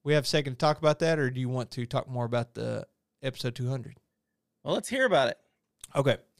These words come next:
Speaker 1: So I'll just be real quick on here. Um,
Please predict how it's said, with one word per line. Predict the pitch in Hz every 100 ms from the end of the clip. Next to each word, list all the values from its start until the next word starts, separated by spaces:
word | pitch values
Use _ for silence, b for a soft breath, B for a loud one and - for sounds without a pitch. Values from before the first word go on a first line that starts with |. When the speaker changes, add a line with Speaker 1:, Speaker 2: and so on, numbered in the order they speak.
| B B B B
Speaker 1:
So | - 147 143 139
I'll | 156
just | 180 -
be | 175
real | 160 160
quick | - 139 143
on | 131 123
here. | 131 135 139 _ b b b b b
Um, | 127 123 120 120